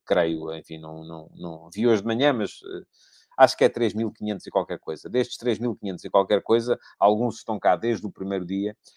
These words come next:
eh, e no dia oito de outubro, próximo sábado, vai celebrar-se um ano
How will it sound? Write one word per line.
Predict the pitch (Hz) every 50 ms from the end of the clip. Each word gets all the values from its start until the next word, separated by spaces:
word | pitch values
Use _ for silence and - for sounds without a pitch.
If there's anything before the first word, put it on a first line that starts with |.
| _ _ -
eh, | 110 110 107 107 110 -
e | - 131 123 139 143 143
no | 139 135 131
dia | 127 151 151 156
oito | 139 135 135 139 156 170 160 143 - - 120
de | 110 113
outubro, | 110 104 - - 110 113 110 107 113 123 127 - _ _
próximo | - - 82 - - - 107 -
sábado, | - - 117 117 120 113 123 120 123 - _ _ _ _ _
vai | 101 95 113 131 131 127
celebrar-se | 123 - 131 127 120 110 110 104 98 95 - - -
um | - 165 165 156 147
ano | 135 127 123 127 131 131 -